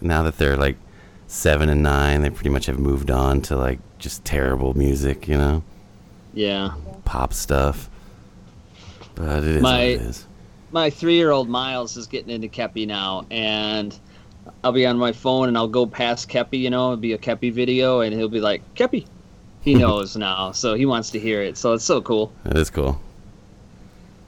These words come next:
Speaker 1: Might have another, another band on your hands here in about seven years, Nate.
Speaker 2: So, so Lincoln, you, you got any cover songs that we can,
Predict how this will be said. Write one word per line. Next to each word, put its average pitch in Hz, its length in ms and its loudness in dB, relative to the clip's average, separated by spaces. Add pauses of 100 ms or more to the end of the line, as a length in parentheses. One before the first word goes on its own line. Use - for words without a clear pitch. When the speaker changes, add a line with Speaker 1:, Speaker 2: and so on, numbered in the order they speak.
(840)
Speaker 1:
Might 78 140 2
have 82 100 4
another, 87 460 6 (120)
another 95 200 0
band 120 340 6
on 104 80 6
your 98 120 6
hands 101 500 4 (240)
here 98 240 0
in 95 80 2
about 92 420 2
seven 98 300 2
years, 101 260 4
Nate. 92 260 2 (720)
Speaker 2:
So, 131 500 2 (280)
so 196 240 4
Lincoln, 190 420 4
you, 151 300 2 (100)
you 147 160 -2
got 170 160 0
any 180 220 0
cover 170 360 0
songs 202 420 -2
that 175 140 0
we 165 140 0
can, 165 340 -2